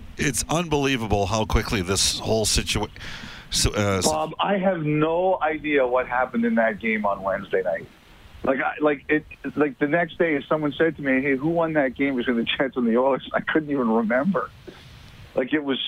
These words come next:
Speaker 2: the story changed so fast.
Speaker 1: You know, Elliot, what's interesting about that, you guys were on during the intermissions, right?
Speaker 2: Yeah.
Speaker 1: Were you updating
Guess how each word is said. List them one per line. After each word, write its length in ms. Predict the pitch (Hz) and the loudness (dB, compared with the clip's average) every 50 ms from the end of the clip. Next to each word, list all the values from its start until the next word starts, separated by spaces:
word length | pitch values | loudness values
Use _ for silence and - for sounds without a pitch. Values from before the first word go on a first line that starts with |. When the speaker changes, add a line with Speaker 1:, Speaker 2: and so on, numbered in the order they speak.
| - - - - - | -10 -12 -18 -6 -2
Speaker 2:
the 120 | - 151 131 - - | -2 0 0 -2 -2
story 360 | - - 180 185 196 208 190 | 0 2 2 2 2 0 0
changed 500 | 165 - - - 165 160 151 143 123 - - - - - - | -2 -4 -2 0 0 2 2 0 0 0 -2 -2 -2 0 2
so 360 | 143 131 143 156 165 175 170 - - | 2 2 4 2 2 0 -2 -2 0
fast. 540 | 165 143 143 131 101 - - - - - - - - - - - - - - - - - - - - - - - - - - - - - - - - - - - - | 0 0 2 0 -2 -4 -6 -10 -14 -14 -14 -18 -20 -20 -20 -20 -20 -20 -18 -18 -16 -16 -16 -18 -18 -18 -18 -18 -16 -14 -14 -14 -14 -14 -14 -14 -14 -14 -12 -4 -2
Speaker 1:
You 100 | - 127 | 0 0
know, 140 | 143 139 135 | 2 2 2
Elliot, 300 | 135 135 135 131 127 120 | 2 2 2 0 0 -2
what's 180 | 120 117 - | 0 2 2
interesting 480 | 170 165 - - 156 139 131 - 127 117 | 2 2 2 0 0 0 0 -2 -2 0
about 220 | 107 117 117 110 | 2 2 2 2
that, 240 | 123 117 113 101 - | 2 0 0 0 0
you 160 | 117 110 123 | 0 0 2
guys 440 | 139 160 160 143 135 120 - - 120 | 2 2 2 0 0 0 -2 0 2
were 160 | 120 117 120 | 2 4 4
on 140 | 123 123 120 | 4 2 2
during 220 | 113 113 110 107 | 2 0 0 0
the 80 | 107 107 | 0 0
intermissions, 520 | 101 98 98 117 123 - - - 82 - | 2 2 2 0 0 0 -2 -4 -2 0
right? 240 | - 95 101 117 123 - - - - - - - - - - - | 0 2 2 0 0 -4 -12 -20 -20 -20 -20 -20 -20 -8 -2 0
Speaker 2:
Yeah. 200 | 135 117 98 - | 2 2 2 2
Speaker 1:
Were 120 | 127 123 | 0 0
you 180 | 120 113 127 156 | 0 2 2 2
updating 800 | 160 151 143 151 - - - 151 147 147 147 147 143 143 139 131 | 2 2 2 0 0 0 0 0 2 2 0 0 0 -2 -4 -10